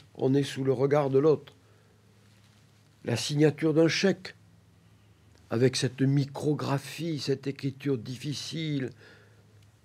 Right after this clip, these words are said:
lente et micrographique qui caractérise l'écriture du parkinsonien, signer un chèque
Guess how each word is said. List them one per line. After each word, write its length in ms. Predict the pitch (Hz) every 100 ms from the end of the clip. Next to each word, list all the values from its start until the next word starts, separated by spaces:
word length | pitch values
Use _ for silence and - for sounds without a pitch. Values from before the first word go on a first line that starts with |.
| _ _ _ _ _ _ -
lente 600 | 139 147 180 139 - 101 - _ _ _ _ _ _ _ _ _ -
et 140 | 107
micrographique 1300 | 127 151 151 - - 147 - 202 - - 156 - - _ _ _ _
qui 140 | -
caractérise 720 | - 131 120 120 120 127 101
l'écriture 440 | 120 123 123 - 135
du 140 | 110
parkinsonien, 840 | - - 127 117 - 131 147 156 151 _ _ _ _ _ _ _ _ _ _ -
signer 440 | - 143 135 127
un 120 | 120
chèque 540 | 110 - 180 185 -